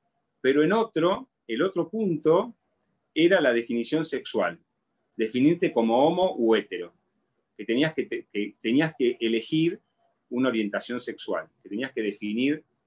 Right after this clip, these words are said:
tu orientación sexual y eso te transformaba de alguna manera en adulto. Hoy, la realidad es que, pongámosle que se, tal vez haya que definir en algún momento,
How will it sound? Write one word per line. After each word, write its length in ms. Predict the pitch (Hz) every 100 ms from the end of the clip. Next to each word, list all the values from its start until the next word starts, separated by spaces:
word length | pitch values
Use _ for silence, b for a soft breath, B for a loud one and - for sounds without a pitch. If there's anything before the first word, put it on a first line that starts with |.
| _
tu 80 | 101
orientación 440 | 98 98 - 123
sexual 480 | 123 104 127 135 139
y 40 |
eso 140 | 120 117
te 60 |
transformaba 460 | 101 98 98 107 117
de 40 |
alguna 220 | 107 110
manera 240 | 101 104 113
en 80 | 95
adulto. 420 | 113 98 - _ _ _ _ _ -
Hoy, 440 | 165 160 156 - _ _ _ _ _ _
la 100 | 98
realidad 320 | 98 101 120 147
es 60 |
que, 120 | 120
pongámosle 440 | - 104 127 120 131
que 60 |
se, 260 | 117 101 - _ _ _ -
tal 140 | 104
vez 200 | 127 127
haya 200 | 120 113
que 80 | 107
definir 380 | 98 101 131 120
en 80 |
algún 180 | 98 104
momento, 500 | 107 135 151 127 -